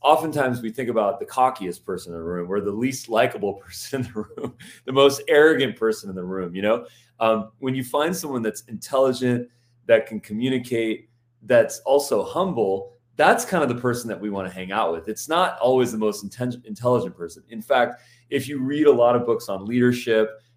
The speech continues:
you know, let the person that's the smartest person in the room and the most cocky that thinks that they're better than anyone else, let them go, actually, because they're gonna create a little, little bit of a poison in, in the, in the team environment. You know, people are gonna resent them, and there's,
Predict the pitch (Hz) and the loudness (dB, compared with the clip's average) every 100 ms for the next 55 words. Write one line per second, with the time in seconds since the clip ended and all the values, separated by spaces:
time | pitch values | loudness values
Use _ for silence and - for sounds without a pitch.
0 | - 113 107 104 - 123 143 180 - 139 | -8 -2 0 0 -2 4 4 4 0 -6
1 | - 208 196 175 143 - - 123 - - | -4 -2 -2 -2 -4 -6 -6 -6 -6 -14
2 | - 123 135 143 - 143 139 135 113 107 | -4 0 2 2 4 2 2 -2 -4 -2
3 | 120 143 127 110 110 110 - 117 117 143 | 0 0 -2 -2 -2 -4 -4 -2 -2 -4
4 | 135 110 120 113 113 104 107 - 104 117 | -6 -4 -6 -10 -10 -6 -6 -4 -4 -2
5 | 107 101 101 107 101 95 120 - _ _ | -4 -4 -6 -6 -4 -2 -4 -6 _ _
6 | _ _ _ - 147 156 170 123 127 156 | _ _ _ 2 2 4 0 2 4 6
7 | 120 90 87 113 - 107 104 110 127 - | 6 2 -2 -4 -4 -6 -4 -4 -2 0
8 | 135 170 - - _ - 135 117 117 113 | 0 0 -2 -8 _ -2 0 2 0 -2
9 | - - 127 127 120 113 95 - 131 127 | -6 -6 0 0 0 -4 -6 -8 -4 -2
10 | 113 107 95 92 98 95 98 98 - - | -2 -6 -8 -12 -14 -14 -14 -14 -14 -14
11 | 151 139 90 80 76 73 - 90 92 123 | -12 -8 -6 -6 -8 -14 -12 -8 -8 -6
12 | 123 107 104 92 92 - 120 120 113 110 | -2 -2 -4 -8 -10 -4 -4 -2 -4 -4
13 | 98 90 | -6 -10